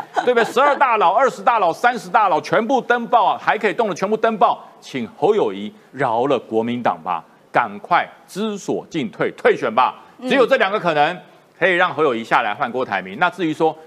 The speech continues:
Speaker 1: 郭台铭好像听说已经要联署了，还要百万联署，
Speaker 2: 对，
Speaker 1: 对不对？
Speaker 2: 对，对，有听说。
Speaker 1: 那只是叫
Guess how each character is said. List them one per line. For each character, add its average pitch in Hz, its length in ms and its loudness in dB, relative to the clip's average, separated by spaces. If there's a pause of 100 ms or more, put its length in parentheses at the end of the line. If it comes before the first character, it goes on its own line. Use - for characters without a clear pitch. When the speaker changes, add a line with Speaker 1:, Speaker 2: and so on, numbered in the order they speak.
(120)
Speaker 1:
郭 247 220 0
台 139 160 -2
铭 147 240 -8 (100)
好 208 120 -4
像 180 180 -4 (100)
听 254 220 -4
说 214 220 0
已 - 40 -4
经 127 140 -8
要 147 80 2
联 113 240 -4
署 82 220 -16
了， - 120 -20
还 131 120 2
要 143 60 2
百 101 200 -4
万 143 180 0
联 117 180 -4
署， - 80 -14
Speaker 2:
对， 370 120 -2
Speaker 1:
对 - 100 2
不 - 60 2
对？ 185 80 4
Speaker 2:
对， 190 160 2
对， 165 60 -12 (160)
有 240 120 -2
听 294 240 2
说。 285 140 -2
Speaker 1:
那 247 140 0
只 262 80 -6
是 339 40 -16
叫 190 220 2